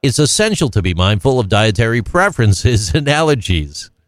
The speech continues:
You don't want to send a basket of peanuts to someone who has a peanut allergy.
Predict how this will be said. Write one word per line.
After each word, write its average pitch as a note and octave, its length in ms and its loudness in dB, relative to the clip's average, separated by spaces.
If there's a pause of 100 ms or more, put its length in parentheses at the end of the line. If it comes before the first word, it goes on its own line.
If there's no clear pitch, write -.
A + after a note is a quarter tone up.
(220)
You G2 100 -16
don't C#3+ 160 0
want D#3+ 160 0
to C3+ 60 2
send D3+ 200 0
a B2 40 0
basket C3+ 420 0
of F#2+ 60 -6
peanuts B2 460 0
to D3 120 2
someone D3+ 280 0
who D3+ 120 4
has E3 220 0
a E3+ 40 -2
peanut F#3 400 0
allergy. D2 540 -2